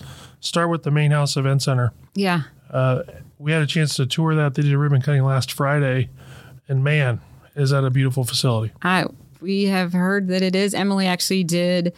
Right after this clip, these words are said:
Speaker 2: Um, so she goes out and, uh, will talk with some business owners and really has been doing this for quite a while since she's been here with us. And she recently went to the Main House and kind of toured it with them and talked with them.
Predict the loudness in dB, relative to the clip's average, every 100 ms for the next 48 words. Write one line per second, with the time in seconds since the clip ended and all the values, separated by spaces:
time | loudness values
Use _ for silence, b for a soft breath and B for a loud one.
0 | B B B -4 -2 0 2 0 -2 -4
1 | -6 -4 0 0 0 0 0 0 0 0
2 | 0 0 -2 -4 0 0 0 -2 -2 -2
3 | 0 0 0 0 0 -2 -2 0 0 0
4 | 0 0 -2 -6 B B B -2 0 0
5 | -2 -2 0 0 0 0 0 0 0 -2
6 | -4 -6 -2 -2 0 0 0 -2 -2 -2
7 | -2 0 0 0 0 0 0 -2 -4 B
8 | B B B -2 0 0 0 0 0 0
9 | 0 0 0 0 0 0 0 0 0 -2
10 | 0 0 0 0 -2 -4 -2 -2 -2 0
11 | -2 -2 -2 0 0 -2 -2 -2 0 0
12 | 0 -2